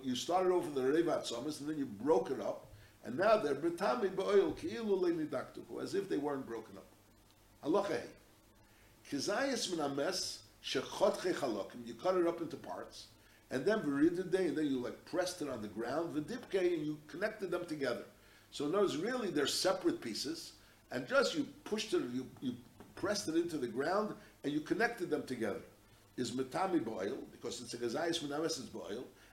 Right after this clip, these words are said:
and also b'mas, if you carry that, they're also m-, metami. Aber ve'enim metami b'magik tzasi, by just touching one side of it, even though right now they're all, like, connected together, you, you press them all together.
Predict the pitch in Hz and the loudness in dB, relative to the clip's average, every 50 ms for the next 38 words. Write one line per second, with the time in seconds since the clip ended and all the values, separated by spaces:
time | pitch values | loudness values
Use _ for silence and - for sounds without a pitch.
0 | - - 143 165 180 202 226 214 214 - 196 190 151 160 160 165 190 202 190 - | 0 2 2 6 8 10 10 10 10 8 6 6 6 4 2 2 2 2 2 4
1 | - 175 156 - 147 151 - 175 190 196 196 190 175 156 135 135 120 110 120 123 | 2 2 2 2 0 -2 0 0 4 4 6 8 8 6 6 4 0 -2 -4 -4
2 | 120 120 120 120 - 131 127 127 123 127 127 131 131 131 127 131 135 - 131 131 | -2 0 0 0 0 -2 -2 -4 -4 -8 -10 -10 -8 -6 -6 -6 -6 -4 -6 -6
3 | 131 147 175 175 175 - - - - - - - - - 123 123 143 139 131 156 | -4 -2 -4 -4 -4 -8 -14 -20 -20 -20 -20 -16 -8 -4 0 0 2 2 2 2
4 | 160 190 240 247 240 220 202 - - - 214 247 277 254 196 165 156 165 190 208 | 2 2 2 2 2 2 0 0 4 4 4 6 4 4 0 -4 0 4 4 6
5 | 220 214 202 196 - - - 190 165 - 135 127 127 139 139 170 208 202 - - | 6 4 2 -4 -6 -2 0 0 2 0 0 -2 -4 -2 2 2 2 2 2 4
6 | 180 208 208 - 175 160 143 160 190 190 - - - 190 226 262 240 196 135 131 | 4 4 4 4 2 2 2 2 2 2 0 0 2 4 4 6 6 4 4 4
7 | 135 135 - - - - - - - 185 220 233 226 208 185 165 156 170 185 202 | 0 -2 -4 -10 -18 -20 -18 -8 -6 -4 0 2 2 4 6 6 6 6 6 4
8 | 202 - 160 185 190 185 180 139 143 151 151 165 180 180 170 160 131 - - - | 4 2 0 2 4 4 4 4 4 2 4 4 6 6 6 4 4 0 -4 -12
9 | - - - - - 139 165 170 - - 170 - - 143 123 104 101 101 107 123 | -18 -18 -16 -10 -4 -2 -2 -2 -2 -2 -4 -4 -2 -6 -6 -4 -4 -4 -2 -4
10 | 127 123 117 - - - - - - 139 - - - 160 185 185 180 - 175 151 | -4 -4 -6 -8 -12 -18 -16 -8 -8 -8 -8 -6 -4 -2 -2 -2 0 -2 -2 0
11 | 143 165 175 170 175 151 127 110 101 98 98 127 151 147 | 2 2 2 2 0 -2 -2 0 0 0 -2 -2 -6 -8